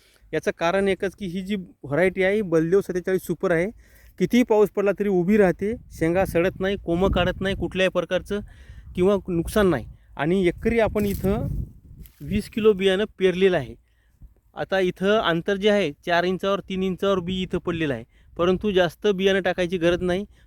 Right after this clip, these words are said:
थोडं पतलं अजून केलं तरीही चालते. आणि दीड फुटाच्या अंतरानं आपण इथं दहा सव्वीस सव्वीस एक गोणी घेतलेला आहे. आणि फवारणी म्हणजे शेकेत नावाचं तणनाशक घेतलं वीस दिवसांनी.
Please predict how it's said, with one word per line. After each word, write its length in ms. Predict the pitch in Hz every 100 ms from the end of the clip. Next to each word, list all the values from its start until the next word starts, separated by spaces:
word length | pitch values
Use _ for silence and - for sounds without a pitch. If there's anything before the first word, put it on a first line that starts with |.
| -
थोडं 180 | 170 190 -
पतलं 280 | 180 - 202
अजून 220 | 190 202
केलं 240 | - 202 202
तरीही 220 | 190 196 220
चालते. 480 | 208 185 165 202 226 _ _ _ -
आणि 180 | 151 185
दीड 180 | 165 190
फुटाच्या 300 | 196 196 196
अंतरानं 320 | 185 185 196 185
आपण 220 | 175 190
इथं 320 | 185 185 208 - _ _ _ _ -
दहा 260 | 143 156
सव्वीस 260 | 190 196 202
सव्वीस 260 | 202 190 -
एक 100 | 190
गोणी 380 | 170 190 214 233 _ _ _ _ _ _ -
घेतलेला 340 | 147 143 196 196
आहे. 160 | 208 214 _ - _ _
आणि 500 | 143 165 180 185 190 - _ _ _ _ -
फवारणी 280 | 160 175 196
म्हणजे 220 | 196 202
शेकेत 280 | 185 170 196
नावाचं 240 | 185 190 185
तणनाशक 340 | 180 185 175 202
घेतलं 440 | 175 - 196 214
वीस 260 | 190 165 175
दिवसांनी. 440 | 190 202 202 220